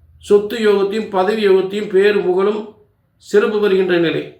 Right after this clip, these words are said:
மேலும் எக்ஸ்போர்ட் பண்ணக்கூடிய தொழில், வெளிநாட்டு தொழில், எக்ஸ்போர்ட்ஸ் பண்ணக்கூடிய தொழில்கள் ரொம்ப சிறப்பு வரும். டிரான்ஸ்போர்ட் சம்பந்தப்பட்ட தொழில்கள் ரொம்ப சிறப்பு வரும்.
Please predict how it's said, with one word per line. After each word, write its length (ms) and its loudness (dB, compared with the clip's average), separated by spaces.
மேலும் 360 2
எக்ஸ்போர்ட் 400 -2
பண்ணக்கூடிய 400 0
தொழில், 320 2
வெளிநாட்டு 440 0
தொழில், 300 -4
எக்ஸ்போர்ட்ஸ் 440 0
பண்ணக்கூடிய 380 0
தொழில்கள் 440 2
ரொம்ப 260 -2
சிறப்பு 320 -2
வரும். 180 -6
டிரான்ஸ்போர்ட் 460 -2
சம்பந்தப்பட்ட 420 -2
தொழில்கள் 300 0
ரொம்ப 180 -6
சிறப்பு 260 0
வரும். 220 -4